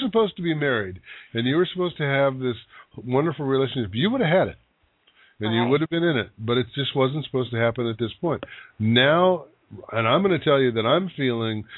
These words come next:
Speaker 1: it's coming up very soon. I don't know if it's six to eight months like that other woman that we just talked to,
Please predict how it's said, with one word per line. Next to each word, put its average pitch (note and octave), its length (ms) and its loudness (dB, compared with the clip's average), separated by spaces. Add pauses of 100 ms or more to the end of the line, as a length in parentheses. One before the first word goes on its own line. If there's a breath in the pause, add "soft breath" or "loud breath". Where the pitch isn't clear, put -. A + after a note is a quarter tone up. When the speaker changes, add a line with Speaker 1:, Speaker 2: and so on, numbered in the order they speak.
(120 loud breath)
Speaker 1:
it's A2+ 200 -2
coming A#2+ 420 0
up G#2 100 0
very G2+ 420 -2 (100)
soon. G#2 340 -2
I G#2+ 140 0
don't A#2 100 0
know A2 120 0
if F#2+ 60 -6
it's F#2+ 160 -10
six A2 200 -4
to G#2+ 120 2
eight G2 140 4
months B2+ 320 4
like G2+ 200 2
that G2+ 140 2
other C#3+ 160 0
woman G#2 300 0
that G2+ 80 -2
we G2 100 -4
just G2 200 -8
talked F3 260 2
to, B2 120 2